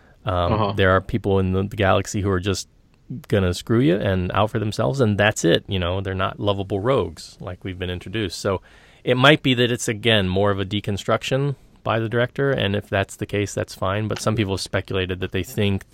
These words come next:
Speaker 1: there's, there's some more there. Um, so we'll
Speaker 2: No,
Speaker 1: have
Speaker 2: I
Speaker 1: to
Speaker 2: mean,
Speaker 1: wait and
Speaker 2: if,
Speaker 1: see.
Speaker 2: if you're in a Star Wars movie and you don't die by the end of the film, you don't get chopped in half or anything like that,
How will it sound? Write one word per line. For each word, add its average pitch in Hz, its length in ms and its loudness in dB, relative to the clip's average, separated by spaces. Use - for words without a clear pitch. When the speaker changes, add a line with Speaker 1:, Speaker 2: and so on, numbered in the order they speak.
Speaker 1:
there's, 90 600 -4
there's 127 200 6
some 127 140 4
more 113 220 6
there. 92 380 4
Um, 85 480 -4
so 92 280 -4
we'll 147 120 2
Speaker 2:
No, 127 120 10
Speaker 1:
have - 60 0
Speaker 2:
I 123 60 4
Speaker 1:
to 135 40 4
Speaker 2:
mean, 139 200 4
Speaker 1:
wait - 100 0
and 135 140 2
Speaker 2:
if, - 60 -10
Speaker 1:
see. - 640 -6
Speaker 2:
if 131 100 2
you're 220 140 8
in 185 80 8
a 143 40 4
Star 139 340 6
Wars 151 280 2
movie 160 300 2
and 123 100 2
you 120 60 0
don't 127 220 2
die 113 240 6
by 113 140 6
the 107 100 6
end 110 120 2
of 101 120 2
the - 40 -16
film, 113 280 4
you 110 60 2
don't 107 120 2
get 110 160 4
chopped - 260 2
in 101 80 -4
half 104 400 -2
or - 100 0
anything 127 260 6
like 131 160 4
that, 143 260 4